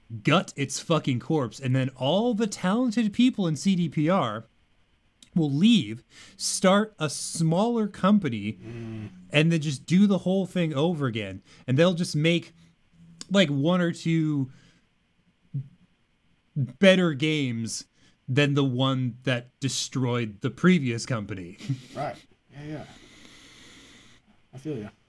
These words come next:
Speaker 2: It's a good prediction. Sounds f-, similar to, uh, Bungie.
Speaker 1: Yeah,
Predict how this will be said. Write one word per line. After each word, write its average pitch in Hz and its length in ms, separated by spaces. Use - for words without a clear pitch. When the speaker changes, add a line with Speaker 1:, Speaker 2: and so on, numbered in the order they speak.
Speaker 2:
It's - 80
a - 40
good 135 120
prediction. 139 420
Sounds 190 480
f-, 165 200
similar 170 420
to, 156 280
uh, 147 160
Bungie. 135 400
Speaker 1:
Yeah, 269 260